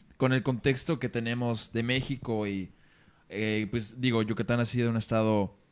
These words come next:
eh, históricamente conservador. Entonces, eso también pudo haber como que afectado de alguna manera emocionalmente a tu mamá,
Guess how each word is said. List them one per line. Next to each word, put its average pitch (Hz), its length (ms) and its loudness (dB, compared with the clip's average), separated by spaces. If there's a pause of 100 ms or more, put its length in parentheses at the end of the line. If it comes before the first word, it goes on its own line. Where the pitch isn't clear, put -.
(380)
eh, 98 60 -2
históricamente 120 500 0
conservador. 113 640 -2
Entonces, 135 460 -2 (160)
eso 175 200 2
también 151 240 4
pudo 151 200 6
haber 139 220 4
como 127 340 0
que 120 80 -2
afectado 127 720 -4
de 120 80 2
alguna 131 220 4
manera 120 340 2
emocionalmente 120 540 -2
a 120 40 -4
tu 113 80 -2
mamá, 110 300 0